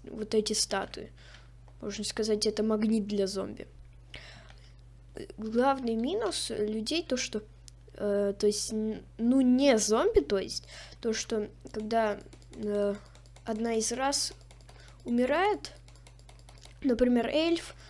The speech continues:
э, дворф, гном, орк, э, человек простой умирает, то он тоже превращается в зомби. Как вы видите, я ещё чуть-чуть тут добавила, а то почему-то слишком мало было. Как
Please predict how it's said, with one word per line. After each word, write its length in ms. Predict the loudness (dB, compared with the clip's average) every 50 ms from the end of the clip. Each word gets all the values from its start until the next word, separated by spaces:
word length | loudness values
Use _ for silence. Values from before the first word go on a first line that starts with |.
| -20 -20 -20 -20 -14 -8
э, 260 | -4 -2 0 0 -2
дворф, 720 | -2 -4 -4 -2 0 2 2 2 0 -4 -10 -16 -16 -18 -20 -20 -20 -20 -20 -20 -20 -20 -20 -20 -20 -18 -4
гном, 580 | -2 0 0 2 0 0 0 -2 -2 -4 -6 -4 0
орк, 380 | 0 2 2 0 -2 -6 -12 -16 -18 -20 -20 -20 -20 -20 -20 -20 -20 -20 -12 -6
э, 460 | -2 0 2 2 2 2 2 2 0 -2 -6 -6
человек 560 | -4 -2 2 2 2 4 4 2 0 0 -4
простой 540 | -4 -2 -2 -2 -2 0 2 0 0 0 -2 -8 -18 -20 -20 -18 -8 -6
умирает, 540 | -4 -2 0 0 2 2 2 2 0 0 -2
то 160 | -2 0 0
он 160 | 0 -2 -2
тоже 260 | -2 -2 -2 -2 -4
превращается 760 | -4 -2 -2 -2 0 -2 -2 -2 0 0 0 0 -2 -4 -6
в 60 | -6 -6
зомби. 440 | -8 -8 -8 -10 -10 -12 -16 -18 -18 -20 -20 -20 -20 -20 -20 -14 -8
Как 180 | -8 -6 -4
вы 100 | -2 0
видите, 400 | 2 2 2 0 -2 -2 0 2
я 60 | 2 2
ещё 260 | 2 2 0 -2 -2
чуть-чуть 480 | -4 -6 -6 -4 -2 -2 -4 -4 -6
тут 240 | -6 -4 -4 0 0
добавила, 500 | 2 2 2 2 2 0 0 0 -2 -2
а 20 | -2
то 140 | -4 -6
почему-то 680 | -6 -6 -8 -8 -8 -8 -8 -6 -4 -4 -4 -4 -2 -2
слишком 480 | -2 -2 -2 -2 -4 -2 -4 -4 -4 -4
мало 280 | -4 -6 -8 -8 -12
было. 240 | -14 -14 -16 -18 -18 -18 -20 -20 -20 -20 -20 -20 -20 -20 -20 -20 -20 -20 -20
Как 120 | -20 -16